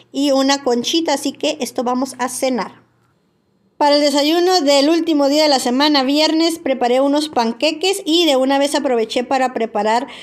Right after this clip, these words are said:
más panqueques para la siguiente semana, y esto lo acompañamos de plátano, lecherita y bebida caliente. Como un snack para ese día, comimos tantitos pepinos con chilito.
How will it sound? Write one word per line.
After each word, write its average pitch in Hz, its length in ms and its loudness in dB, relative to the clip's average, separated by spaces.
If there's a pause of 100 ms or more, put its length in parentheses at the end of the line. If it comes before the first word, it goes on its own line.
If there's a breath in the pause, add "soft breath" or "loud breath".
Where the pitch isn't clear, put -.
(220 loud breath)
más 254 300 0
panqueques 285 760 -2
para 277 540 0
la 240 100 0
siguiente 240 420 -6
semana, 339 540 0
y 294 140 0
esto 294 180 -2
lo 285 60 0
acompañamos 247 1000 -2
de 262 300 0 (400 loud breath)
plátano, 320 800 0
lecherita 311 720 0
y 285 180 -4
bebida 233 460 -2
caliente. 214 640 -2 (440 loud breath)
Como 262 300 2
un 294 120 2
snack 320 480 -2
para 269 180 0
ese 247 240 -2
día, 294 400 0
comimos 240 400 -4
tantitos 220 580 -8 (120)
pepinos 320 800 -2
con 220 420 -2
chilito. 330 640 -2